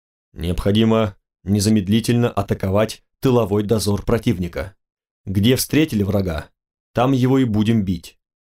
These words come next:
Уничтожим эту группу, а после этого продолжим преследование основных сил. Нас больше, так что быстро собьем заслон и продолжим давить гадов". Его поддержал Хайде. "Согласен".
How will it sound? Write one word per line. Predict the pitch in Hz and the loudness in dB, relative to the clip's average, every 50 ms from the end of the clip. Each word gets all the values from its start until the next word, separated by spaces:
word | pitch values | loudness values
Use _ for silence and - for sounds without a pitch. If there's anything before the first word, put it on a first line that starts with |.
| _ _ _ _ | _ _ _ _
Уничтожим | - 107 120 123 120 - - - 156 143 117 127 127 | 0 2 2 2 2 0 0 0 0 2 2 2 0
эту | 123 - 131 | 0 0 -2
группу, | 123 139 165 160 - - - 76 - _ _ _ _ _ _ _ _ _ | 0 0 0 0 -2 -8 -16 -18 -18 _ _ _ _ _ _ _ _ _
а | - 104 | -6 -2
после | - - - - - 131 143 | 0 0 0 0 2 2 2
этого | 147 143 127 117 | 2 2 2 0
продолжим | 101 - 113 107 107 120 127 123 110 120 117 107 | 0 0 -2 0 2 2 0 2 0 -2 -2 0
преследование | 127 135 123 - - 110 117 117 113 113 113 113 113 113 113 | 0 0 0 0 0 2 2 2 2 2 0 2 2 0 0
основных | - 107 98 - 110 104 98 98 101 98 | -2 -4 -4 -2 -2 0 2 0 0 0
сил. | - - 92 85 80 - - _ _ _ _ _ _ _ _ _ | -2 -4 -6 -6 -10 -12 -16 _ _ _ _ _ _ _ _ _
Нас | 90 92 101 117 143 131 | -4 0 0 0 0 0
больше, | 143 156 170 139 - - - 69 64 - _ _ _ _ _ _ _ _ _ | 2 2 2 2 0 -2 -6 -8 -12 -18 _ _ _ _ _ _ _ _ _
так | - 110 113 - | -4 -4 -2 -2
что | - - 113 104 | -2 -2 -2 -2
быстро | 98 101 151 156 - - 104 | 2 0 0 0 0 -4 -6
собьем | 98 - 110 104 107 107 104 98 | -4 -2 0 0 2 2 0 0
заслон | 90 101 98 - - 113 127 139 143 127 127 _ _ _ _ _ _ _ - | -2 -2 -4 0 0 2 2 2 0 -4 -8 _ _ _ _ _ _ _ -4
и | 143 147 | -2 -2
продолжим | - 131 127 117 104 110 110 110 107 120 117 101 - _ - | 0 0 0 2 2 0 0 0 0 -2 -2 -2 -6 _ -8
давить | 98 98 135 131 113 85 98 98 95 - - - | -2 0 0 0 0 0 -2 -4 -4 -6 -10 -8
гадов". | 107 101 101 101 92 82 78 76 - - _ _ _ _ _ _ _ _ _ _ _ _ _ _ | -4 -2 -2 -2 -2 -4 -8 -10 -12 -16 _ _ _ _ _ _ _ _ _ _ _ _ _ _
Его | - 98 95 101 123 | -2 0 0 0 0
поддержал | 123 - 147 127 127 143 147 120 127 143 143 | 0 0 -2 -2 0 -2 -2 0 -2 -2 -4
Хайде. | - - - 95 90 90 87 - 98 101 - _ | -4 -4 -4 -2 -2 -2 -4 -6 -6 -6 -10 _
"Согласен". | - - 123 107 101 98 95 - 123 123 127 | -2 0 0 2 0 0 0 -2 -2 -4 -4